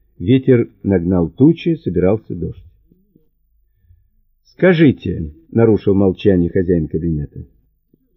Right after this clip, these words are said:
«Василий Витальевич в курсе операции «Золотое перо»?» «Нет, Юрий Владимирович». Голос Попкова был твёрд и спокоен. «Нет, не в курсе.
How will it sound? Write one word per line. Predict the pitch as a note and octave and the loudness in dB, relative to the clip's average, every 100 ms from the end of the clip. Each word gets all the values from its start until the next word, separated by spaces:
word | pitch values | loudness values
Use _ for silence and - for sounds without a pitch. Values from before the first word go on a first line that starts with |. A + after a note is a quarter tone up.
| _ _ _ | _ _ _
«Василий | G#2+ E3 - F#3 C#3 | 2 2 4 4 6
Витальевич | B2+ D3+ B2 G2 E2 D#2 - - - | 4 2 2 2 0 -4 -10 -20 -20
в | |
курсе | - G3+ C4 - D3 | 0 2 2 2 2
операции | G#2+ F#2 D#2 - - A2 | 2 2 0 -6 -16 -6
«Золотое | F2 E2+ - E2+ - | -4 -2 -4 -6 -6
перо»?» | - - F2 _ _ _ _ _ _ _ _ | -10 -12 -14 _ _ _ _ _ _ _ _
«Нет, | A2+ C#3+ C#3 - _ - | 2 4 2 -6 _ -6
Юрий | G#2 A#2+ A2 | 0 2 2
Владимирович». | G#2+ G2 G2+ F#2+ F#2 - _ _ _ _ _ _ | 0 0 -2 -4 -6 -12 _ _ _ _ _ _
Голос | - C#3 C3 | 2 4 4
Попкова | - A2 - D#3 E3 C3+ | 2 -2 0 2 2 4
был | A2 G2+ | 2 0
твёрд | - F2 G#2 C3+ - | -2 2 2 2 -2
и | A#2+ | -12
спокоен. | - - - D#2+ D2+ | -10 -10 -8 -10 -4
«Нет, | F#2 D3 C#3 | 2 2 2
не | E3+ | -4
в | - | -4
курсе. | - E2 - A#2+ | -8 -14 -16 -20